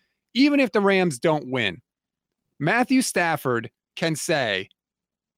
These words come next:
"Well, the second I got a competent team and coach around me, I went to the N F C Championship game." So for all you people that have been talking crap about me for years about how I'm not a winner and all this, the first year I got a competent team and coach around me, I'm in the N F C title game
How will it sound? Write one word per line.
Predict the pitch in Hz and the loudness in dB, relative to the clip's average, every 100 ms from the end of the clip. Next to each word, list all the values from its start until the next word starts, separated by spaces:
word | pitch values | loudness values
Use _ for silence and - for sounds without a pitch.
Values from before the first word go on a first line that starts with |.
| 240 | -6
"Well, | 147 160 | -4 0
the | 160 | 0
second | - - 285 277 285 254 | 0 0 0 0 -2 -2
I | 196 | -4
got | 214 196 | 0 0
a | 170 | -2
competent | 180 185 180 196 185 | -2 -2 0 -2 -4
team | 196 196 | -4 -2
and | 160 | -2
coach | - 180 185 | 0 0 2
around | 202 196 214 | 0 2 0
me, | 233 220 _ - | -4 -6 _ -4
I | |
went | 185 196 - | 0 0 0
to | |
the | 175 156 | -2 -2
N | 147 | -2
F | 135 | -4
C | 147 | -8
Championship | 135 117 98 - - | -8 -8 -10 -14 -10
game." | 92 101 | -10 -10
So | - - | -8 -6
for | 156 190 220 | -2 2 4
all | 302 | 4
you | 311 302 | 2 2
people | 269 277 233 220 | 0 2 2 2
that | 190 | 2
have | 180 | 2
been | 156 | 0
talking | 143 202 214 233 | 0 0 0 -2
crap | - 220 196 | -2 0 0
about | 175 170 160 | 0 0 0
me | 156 | -4
for | 147 151 | -4 -4
years | 156 196 180 | 0 2 2
about | 143 135 | 0 -2
how | 156 | 0
I'm | 135 | 0
not | 143 196 | 0 0
a | 233 | 2
winner | 214 208 190 | 2 2 0
and | 160 | 0
all | 170 196 | 2 2
this, | 185 160 - _ _ _ | 4 0 0 _ _ _
the | 175 147 - _ _ - | -2 -2 -4 _ _ 2
first | 359 349 - 262 | 4 4 0 -6
year | 269 220 | -2 2
I | 190 | 2
got | 190 185 | 2 0
a | 160 | 0
competent | - 175 165 170 139 | -2 -2 -2 -4 -4
team | 175 160 | -4 -4
and | 139 | -2
coach | 160 151 | -2 -2
around | 139 127 123 | -2 -2 -2
me, | 123 - | -6 -4
I'm | 170 | 0
in | 190 | 0
the | 175 156 | 0 -2
N | 143 | -4
F | 135 | -6
C | 131 | -8
title | 127 117 101 | -4 -4 -4
game | 87 | -10